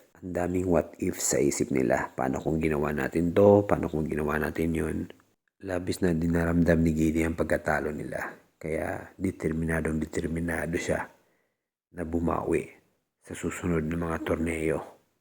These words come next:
Kaya Gilas players, magsihanda na kayo dahil siguradong bakbakan ito. Paghahandaan na ng husto ng Team Australia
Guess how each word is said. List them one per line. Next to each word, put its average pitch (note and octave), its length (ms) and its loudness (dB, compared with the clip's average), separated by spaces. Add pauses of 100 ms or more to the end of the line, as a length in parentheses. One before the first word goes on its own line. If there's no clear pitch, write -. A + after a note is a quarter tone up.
(260)
Kaya D#2+ 400 -8
Gilas D#2+ 400 -4
players, D2+ 560 -6
magsihanda D2+ 800 -2
na C2 160 -6
kayo C#2 240 -2 (320)
dahil D2+ 320 -8
siguradong D2 800 -2
bakbakan D2 800 -4
ito. - 480 -12
Paghahandaan E2 960 6
na D#2+ 80 6
ng D#2 80 4
husto E2 400 2
ng D2+ 240 0
Team D#2 240 4
Australia E2 720 2